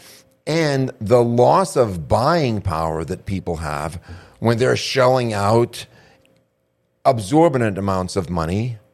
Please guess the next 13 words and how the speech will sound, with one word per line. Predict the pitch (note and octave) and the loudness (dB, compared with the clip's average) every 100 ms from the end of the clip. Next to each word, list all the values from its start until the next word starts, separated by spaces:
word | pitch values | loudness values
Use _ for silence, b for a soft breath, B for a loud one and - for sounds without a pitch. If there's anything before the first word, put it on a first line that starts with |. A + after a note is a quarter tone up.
| _ _ _ _ _ _ _ _ | _ _ _ _ _ _ _ _
for | - D#3+ | -4 0
property | - C4+ D4 G2+ | 2 0 -2 -6
taxes, | D#2+ A1+ - - - - _ _ | -8 -10 -14 -16 -18 -20 _ _
right? | D#3+ F#3+ | -4 -2
Because | C3 F3+ E3 | -2 0 0
you | G#3 | 0
don't, | F3+ A3+ F#3+ - | 2 2 0 -4
if | E3+ - | -2 0
I | G#3+ | 0
take | A#3 G3+ G3+ - | 0 -2 0 0
money | D#3+ F#3+ | 0 0
from | - E3 C3+ | 0 0 0
you, | D2+ E2+ | -4 -8